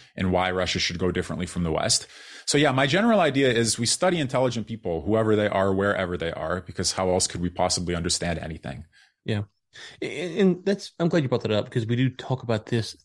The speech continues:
Speaker 2: theme on the show a lot, which is, uh, if you're studying history that's, you know, far off from us many, many years ago, um, someone might come out with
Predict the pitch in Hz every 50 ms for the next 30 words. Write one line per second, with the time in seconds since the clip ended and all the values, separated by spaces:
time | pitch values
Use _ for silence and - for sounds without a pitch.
0 | _ _ - 120 113 117 113 110 107 107 - 110 107 107 98 98 - - - 110
1 | 104 101 90 95 95 95 92 95 95 92 - - 101 101 98 - - 98 98 98
2 | 95 95 - - - - - _ _ _ _ _ _ _ 120 107 104 90 107 -
3 | 123 107 - 123 110 110 104 - 131 120 - - 110 107 92 98 76 - - -
4 | _ - 113 92 92 - - - 113 104 92 92 92 95 92 - - - 90 90
5 | 95 - - _ 107 104 104 104 101 101 98 92 104 101 95 - 90 101 95 92
6 | 92 92 - - - - - - _ _ - 113 107 104 101 101 98 98 92 -
7 | _ _ _ _ _ _ _ - - - 127 127 120 113 110 101 - - 107 107
8 | 87 64 101 - -